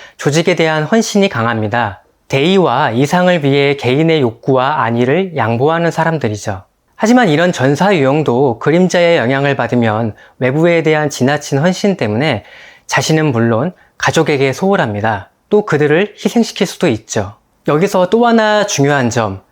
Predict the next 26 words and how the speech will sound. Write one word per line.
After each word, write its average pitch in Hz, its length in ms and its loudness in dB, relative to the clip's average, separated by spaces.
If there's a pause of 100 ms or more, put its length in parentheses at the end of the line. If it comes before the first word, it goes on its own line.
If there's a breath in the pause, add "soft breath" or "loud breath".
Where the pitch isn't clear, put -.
(120)
이들 196 280 0
각각의 185 520 -2
원형은 120 680 0 (180 soft breath)
상호 220 420 0
보완적인 170 600 0
영향을 131 380 0
미친다는 160 560 -2
겁니다. 104 540 -4 (140)
예를 143 240 2
들어 135 400 0
전사와 165 520 0
마법사가 139 500 -2
만날 131 400 -2
경우 120 480 -2
진취적이고 143 1000 -2
도전적인 156 540 0
태도를 151 300 2
가지면서 123 800 -2 (320 loud breath)
자신의 165 420 0
기술을 143 380 0
완벽하게 143 640 -2
숙달할 180 380 -2
수 - 160 -4
있는 131 440 0
능력을 127 580 0
개발합니다. 107 800 -4